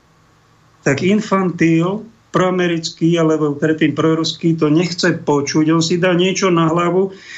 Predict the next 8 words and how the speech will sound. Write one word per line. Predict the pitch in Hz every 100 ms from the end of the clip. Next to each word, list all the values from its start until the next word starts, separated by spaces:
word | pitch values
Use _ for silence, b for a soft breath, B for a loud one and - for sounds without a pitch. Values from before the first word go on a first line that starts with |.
| B B B
nie | 180 233 294
nejakú | 254 247 240 208
čapicu | - 220 220 233 208 220 175
za | 180 185
lobalu | 185 165 175 180 185 190
proti | 208 185 175 175
žiareniu | 156 175 175 175 180 190
takému | 165 165 165 175 208